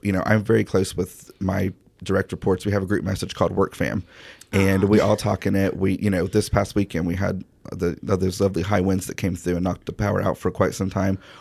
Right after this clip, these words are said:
Speaker 1: We were all texting each other, checking on each other, and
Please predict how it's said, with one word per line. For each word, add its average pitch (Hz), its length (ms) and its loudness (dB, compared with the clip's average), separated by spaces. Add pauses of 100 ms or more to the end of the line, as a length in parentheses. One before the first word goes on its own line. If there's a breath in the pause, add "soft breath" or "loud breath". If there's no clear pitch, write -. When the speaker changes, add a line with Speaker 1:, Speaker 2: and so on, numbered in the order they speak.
Speaker 1:
We 117 100 6
were 117 80 6
all 107 80 2
texting - 280 0
each 95 100 -6
other, 95 220 4
checking 104 320 -2
on 98 120 -2
each 92 200 -2
other, 92 360 -2
and 90 400 -4